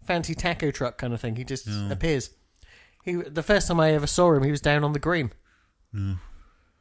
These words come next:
Speaker 2: I'll have to figure out where he is on a Thursday sometime.
Speaker 1: Well, that's why I sent you the link, 'cause then you can follow him on Instagram, and he
Speaker 2: Did
Speaker 1: tells
Speaker 2: you
Speaker 1: you where
Speaker 2: send
Speaker 1: he
Speaker 2: me
Speaker 1: is.
Speaker 2: the link? I'm double. I don't think you sent me that.
Speaker 1: Well, it might still be sitting. I, I definitely copied it to send it,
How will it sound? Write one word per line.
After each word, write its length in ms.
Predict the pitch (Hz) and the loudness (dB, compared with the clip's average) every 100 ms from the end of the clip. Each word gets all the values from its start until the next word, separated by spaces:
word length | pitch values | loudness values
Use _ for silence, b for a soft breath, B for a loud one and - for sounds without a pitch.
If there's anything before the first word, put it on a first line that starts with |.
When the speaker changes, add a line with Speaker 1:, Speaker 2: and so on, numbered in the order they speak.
| b b b - | b b b -12
Speaker 2:
I'll 60 | 117 | -12
have 40 | |
to 80 | 98 | -10
figure 240 | 101 98 | -8 -4
out 60 | 95 | -4
where 180 | 92 90 | -4 -4
he 80 | 92 | -4
is 120 | 87 | -4
on 60 | 95 | -4
a 60 | |
Thursday 440 | 80 101 95 85 90 | -4 -4 -4 -4 -4
sometime. 580 | 92 87 92 90 87 87 | -6 -8 -6 -6 -6 -6
Speaker 1:
Well, 100 | 196 | -4
that's 140 | - | 2
why 100 | 208 | 2
I 40 | |
sent 220 | 202 214 180 | 2 0 -2
you 60 | |
the 120 | 170 | -2
link, 340 | 170 226 220 - | 0 -2 -2 -8
'cause 180 | 185 175 | -6 -2
then 120 | 170 | -2
you 60 | 165 | -2
can 120 | 165 | -4
follow 200 | - 180 | -2 0
him 100 | 180 | 0
on 80 | 151 | 2
Instagram, 460 | 165 190 - 131 123 | 0 -2 -2 0 0
and 100 | 139 | 0
he 60 | |
Speaker 2:
Did 60 | 190 | 0
Speaker 1:
tells 200 | 175 165 | 0 0
Speaker 2:
you 60 | 165 | 2
Speaker 1:
you 20 | |
where 100 | 165 | 4
Speaker 2:
send 100 | 160 | 4
Speaker 1:
he 60 | 190 | 4
Speaker 2:
me 40 | |
Speaker 1:
is. 180 | 196 196 | 2 -2
Speaker 2:
the 60 | 190 | -6
link? 180 | 190 208 - - _ _ _ b b b b b b b b b | -10 -12 -20 -20 _ _ _ b b b b b b b b b
I'm 320 | - 143 139 90 | -14 -10 -10 -10
double. 240 | - 85 85 | -8 -8 -8
I 260 | 104 123 113 | -10 -8 -6
don't 220 | 90 80 | -6 -8
think 380 | - 80 76 - | -8 -10 -10 -12
you 120 | 73 | -12
sent 400 | - - 80 - | -12 -14 -14 -14
me 120 | 87 - | -16 -16
that. 60 | - - | -20 -14
Speaker 1:
Well, 220 | 208 202 | -12 -12
it 120 | 185 | -8
might 280 | 202 185 - | -6 -6 -10
still 200 | - 151 | -10 -8
be 100 | 127 | -8
sitting. 440 | - 143 131 120 113 _ _ _ _ - | -8 -8 -8 -12 -14 _ _ _ _ -14
I, 100 | 160 - | -14 -8
I 100 | 165 160 | -6 -2
definitely 360 | 208 160 117 | -2 -2 -6
copied 360 | 113 143 - 117 | -4 -4 -4 -8
it 140 | - | -10
to 140 | - 131 | -12 -8
send 260 | 131 123 | -6 -6
it, 160 | 117 | -8